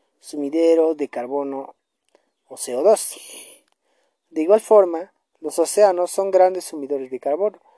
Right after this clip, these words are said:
por lo que también son una forma complementaria de limpiar el aire. Por tanto,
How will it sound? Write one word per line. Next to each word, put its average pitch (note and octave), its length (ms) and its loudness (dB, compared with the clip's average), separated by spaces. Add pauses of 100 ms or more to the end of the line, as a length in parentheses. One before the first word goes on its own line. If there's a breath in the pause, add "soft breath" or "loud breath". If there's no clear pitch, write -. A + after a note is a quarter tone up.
(300 soft breath)
por D#3 120 -8
lo - 80 -10
que D3+ 100 -10
también F#3 360 -8
son F#3 220 -8
una E3+ 140 -10
forma D#3 460 -14 (360 soft breath)
complementaria E3+ 800 2
de D3 100 -2
limpiar A#2 360 -16
el A#2+ 160 -6
aire. F3 320 0 (680)
Por F#3+ 180 -4
tanto, F3+ 460 -2